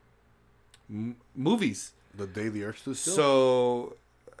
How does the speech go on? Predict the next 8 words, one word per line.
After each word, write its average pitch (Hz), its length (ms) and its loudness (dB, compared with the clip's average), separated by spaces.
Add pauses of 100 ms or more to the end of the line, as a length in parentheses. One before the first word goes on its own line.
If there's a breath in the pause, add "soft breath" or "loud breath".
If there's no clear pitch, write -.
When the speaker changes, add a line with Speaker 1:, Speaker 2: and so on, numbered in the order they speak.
(140)
Speaker 1:
uh, - 1500 -12
not 120 300 -2
there. 104 280 0
Speaker 2:
Not 110 200 0
there. 110 100 -4
Speaker 1:
So 156 240 6
Speaker 2:
<laughs> - 40 -2
Speaker 1:
f-, 127 120 -4